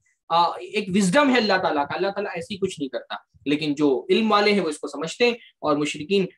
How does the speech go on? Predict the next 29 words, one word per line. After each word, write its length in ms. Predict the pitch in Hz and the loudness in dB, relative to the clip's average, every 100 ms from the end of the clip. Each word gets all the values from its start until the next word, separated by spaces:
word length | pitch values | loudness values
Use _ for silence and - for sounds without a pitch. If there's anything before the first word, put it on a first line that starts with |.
| _ | _
वो 100 | 156 | 0
इनका 200 | 147 151 | 2 2
एतराज 340 | 147 147 151 147 | -2 0 0 0
ये 60 | |
था 100 | 147 | -2
कि 160 | 147 156 | -4 -6
ये 60 | 139 | -4
तो 80 | |
अल्लाह 160 | 139 143 | -2 -2
ताला 180 | 143 147 | -4 -6
ने 120 | 147 | -8
हकीर 260 | - 175 170 | -4 0 0
रखी 160 | 175 | 0
हुई 60 | 180 | -4
चीजों 260 | 165 160 165 | -4 -6 -6
की 80 | |
मिसाल 300 | 151 143 190 | -6 0 0
क्यों 140 | 196 185 | 2 0
अपने 120 | 185 | 0
कलाम 260 | 180 160 160 | -2 -2 -4
के 80 | |
अंदर 140 | 156 147 | -6 -6
बयान 200 | 143 143 | -6 -4
कर 120 | 139 | -4
दी। 160 | 160 208 _ _ - | -4 -6 _ _ -2
फरमाया, 320 | 170 196 208 - _ | 0 2 0 -4 _
"वमा 200 | 139 170 | -4 -2
युजिल्लु 500 | 185 151 160 208 185 | -2 0 0 0 0
बिही 240 | 151 147 | -4 -8